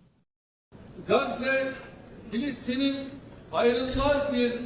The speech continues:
parçasıdır ve Filistinlilere ait. Filistinlilerin kendi topraklarını nasıl idare edeceklerini de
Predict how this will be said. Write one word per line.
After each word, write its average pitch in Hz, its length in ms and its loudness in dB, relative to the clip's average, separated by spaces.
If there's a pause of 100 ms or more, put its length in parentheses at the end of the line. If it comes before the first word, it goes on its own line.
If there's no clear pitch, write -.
(120)
parçasıdır 262 800 0 (600)
ve 277 160 8 (640)
Filistinlilere 233 880 4
ait. - 460 -2 (1200)
Filistinlilerin 262 1040 0 (480)
kendi 240 360 0
topraklarını 240 840 4 (600)
nasıl 262 420 -2
idare 240 400 6
edeceklerini 233 840 4
de 254 440 2